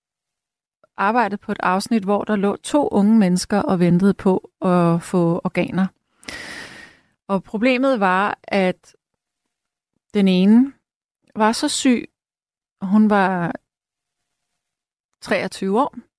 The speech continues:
og, øh, hvis at hun ikke fik nye organer, øh, meget snart, så ville hun dø.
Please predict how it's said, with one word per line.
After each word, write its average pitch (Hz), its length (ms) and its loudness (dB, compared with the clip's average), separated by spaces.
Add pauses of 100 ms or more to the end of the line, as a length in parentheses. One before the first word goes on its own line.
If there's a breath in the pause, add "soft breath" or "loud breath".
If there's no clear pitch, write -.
(240)
og, 170 540 2
øh, 151 480 0 (920)
hvis 190 300 -4
at - 160 -10
hun 233 200 4
ikke 202 180 -4
fik - 340 -4 (1120)
nye 185 240 2
organer, 180 400 -4 (1000)
øh, 160 480 0 (200)
meget 156 180 -2
snart, - 280 -4
så - 240 -6
ville 175 160 2
hun 165 260 4 (120)
dø. 139 100 0